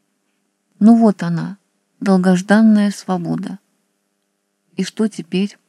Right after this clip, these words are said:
Усевшись в кресло, она начала придумывать,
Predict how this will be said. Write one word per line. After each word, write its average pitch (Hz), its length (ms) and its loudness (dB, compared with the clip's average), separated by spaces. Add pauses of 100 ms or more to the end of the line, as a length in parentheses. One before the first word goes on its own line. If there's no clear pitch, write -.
(1900)
Усевшись 220 640 0
в - 60 -20
кресло, 214 580 0 (1500)
она 208 240 4
начала 214 440 4
придумывать, 202 840 2